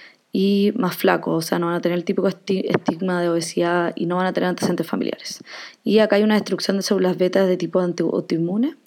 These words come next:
donde pueden haber, eh, anticuerpos positivos. Después está el lada, que es el Late Autoimmune Diabetes Adult, que es parecido a la diabetes tipo uno, pero con una progresión más lenta.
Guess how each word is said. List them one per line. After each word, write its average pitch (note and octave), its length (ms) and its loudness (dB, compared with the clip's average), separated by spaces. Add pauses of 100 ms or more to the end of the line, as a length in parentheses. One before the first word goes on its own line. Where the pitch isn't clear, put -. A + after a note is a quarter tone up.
(440)
donde F#3+ 200 0
pueden F#3+ 180 4
haber, F#3 380 2
eh, F3+ 240 2
anticuerpos F3 540 0
positivos. - 600 -4 (400)
Después F#3 220 2
está G#3 120 2
el G3 100 4
lada, F#3+ 240 4
que A3 80 2
es - 100 4
el F#3 140 2
Late F#3 240 4
Autoimmune F#3 480 2
Diabetes F3 580 2
Adult, F3 360 0
que - 140 -2
es F3 60 -2
parecido F3 340 0
a F3+ 40 2
la F#3 60 2
diabetes F#3+ 260 2
tipo F#3+ 240 2
uno, G#3+ 260 2
pero G3 220 2
con F#3+ 80 0
una F#3+ 140 2
progresión F#3 420 0
más F3+ 160 0
lenta. E3+ 480 -2